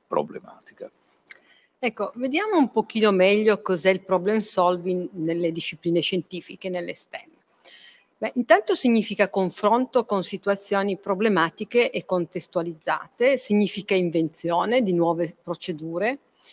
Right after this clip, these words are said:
Speaker 2: nuovi ragiona-, eh, significa ragionare anche fuori degli schemi convenzionali,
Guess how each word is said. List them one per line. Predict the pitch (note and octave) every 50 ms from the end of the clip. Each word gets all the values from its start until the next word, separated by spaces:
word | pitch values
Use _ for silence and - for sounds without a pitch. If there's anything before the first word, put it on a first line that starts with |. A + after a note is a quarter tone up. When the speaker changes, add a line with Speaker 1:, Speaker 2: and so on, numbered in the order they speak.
| _ _ -
Speaker 2:
nuovi | - G3 G3+ G3 F#3+ G3
ragiona-, | F#3 G3 F3+ D#3+ F#3 F#3 F#3 F#3 F3+
eh, | - G3 F3 F3 F3 F3+ - G#3 - _ _
significa | - - - C4+ C#4 C4+ C#4 - C4 B3+
ragionare | B3 B3 A3+ B3+ C4 C4+ D4 E4 E4 D4
anche | C4 C4 C#4 C#4 - C#4 -
fuori | - - - - C#4 D4+ E4 F4 E4+ D#4+ C#4+
degli | A3 A#3+ A3 G#3 G3+ F#3+
schemi | - - - - A3 G#3+ G#3 G3+
convenzionali, | - F#3 F3+ F3 E3+ E3+ D#3+ - - - E3+ D#3 D#3+ D#3 - -